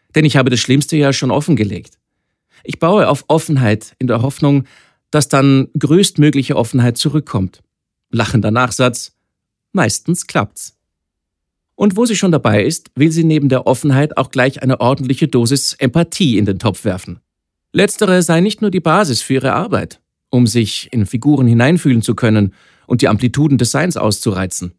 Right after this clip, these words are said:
Das Leichte, das Tiefgründige, das Helle, das Dunkle. "Für mich ist die Schauspielerei tatsächlich eine Berufung und kein Beruf", sagt sie.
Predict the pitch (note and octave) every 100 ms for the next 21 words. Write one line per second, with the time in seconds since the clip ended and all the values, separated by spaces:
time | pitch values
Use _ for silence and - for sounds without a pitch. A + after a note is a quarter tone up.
0 | _ _ - - A2 A2 - G2+ F#2+ _
1 | _ _ - A#2 - D3 - B2+ A#2+ A#2+
2 | A#2 A#2+ B2+ C#3+ A#2 C#3 - D#3 G3 G#2
3 | G2+ - _ _ _ _ _ - F#3 A#3
4 | C#4+ - - D#3+ D#3 F3 - F3 D3 C3
5 | G3 A#3 C3+ - E3+ - C#3+ D3 D#3 C#3+
6 | C3+ A3 - G2 G2 G#2+ - A#2+ G#2+ G#2
7 | G2+ G2+ - - - D2+ - - F2+